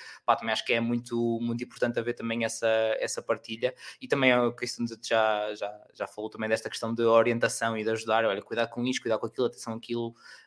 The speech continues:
pá, acho que também é muito importante e também conseguem ter esse, esse acompanhamento, já sabem, tem aí na,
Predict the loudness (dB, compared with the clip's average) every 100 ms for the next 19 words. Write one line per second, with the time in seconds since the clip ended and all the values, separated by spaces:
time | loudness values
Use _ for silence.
0 | _ 0 0 -2 0 0 -2 -4 -6 -2
1 | 0 0 -2 -4 -4 -4 -2 0 0 0
2 | -2 -4 -4 -2 -4 -4 -6 -4 -2 -2
3 | -2 0 -2 -2 -6 -4 -2 0 0 2